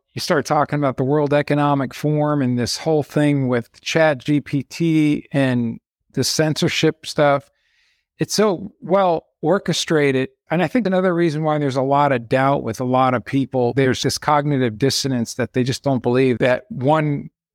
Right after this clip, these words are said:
global organization could be controlling and pulling all the strings, like the World Economic Forum, and moving into this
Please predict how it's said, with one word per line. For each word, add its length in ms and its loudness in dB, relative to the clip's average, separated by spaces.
global 420 2
organization 880 0
could 160 -12
be 100 -2
controlling 640 0
and 100 -2
pulling 320 0
all 160 0
the 120 0
strings, 680 0
like 200 -2
the 140 -2
World 380 0
Economic 580 0
Forum, 520 0
and 160 0
moving 280 2
into 260 0
this 480 -2